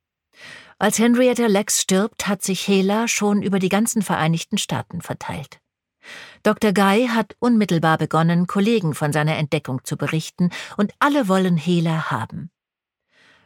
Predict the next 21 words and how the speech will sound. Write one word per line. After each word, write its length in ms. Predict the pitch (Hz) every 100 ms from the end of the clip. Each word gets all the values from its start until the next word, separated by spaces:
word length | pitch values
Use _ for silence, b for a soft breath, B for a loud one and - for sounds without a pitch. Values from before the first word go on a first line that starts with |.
| b b _ _
Als 260 | 220 226 -
Henrietta 540 | 233 233 226 233 240
Lacks 380 | 208 214 - -
stirbt, 520 | 208 202 247 - -
wird 240 | 185 -
Hela 380 | 196 185 180 185
zum 220 | - 196
Fernsehstar. 880 | 185 202 190 151 120 - 139 175 151 _ _ _ B B B -
Der 100 | 240
Zufall 440 | 320 302 202 156
will 200 | 156 143
es, 280 | 156 202 -
dass 240 | 160 -
Guy 320 | 180 170 180 -
am 160 | 175
selben 340 | 165 277 302 240
Abend 640 | 151 139 120 123 - -
in 160 | 160
einer 180 | 160 160
Wissenschaftssendung 920 | 196 - 147 139 123 - 123 120 123 -
auftritt. 580 | 127 - - - -